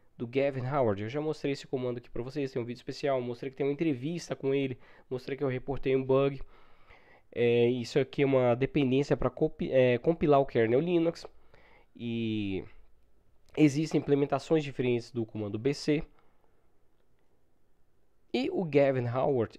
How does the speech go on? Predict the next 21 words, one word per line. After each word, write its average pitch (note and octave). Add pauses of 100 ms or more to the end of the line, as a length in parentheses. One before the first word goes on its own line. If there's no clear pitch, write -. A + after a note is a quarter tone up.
ele C#3
disponibiliza, C#3
gente, G#2+
compactado, C#3 (1040)
tanto G3
quanto, B2+ (380)
tanto D#3+
com C3
zip, A#2 (840)
gzip D3 (400)
e -
X G#3
Z. C#3 (1700)
Então, C3+
assim, D#3
se -
vocês C3+
puderem C3+
evitar C3+ (180)
e A2+
baixar, A#2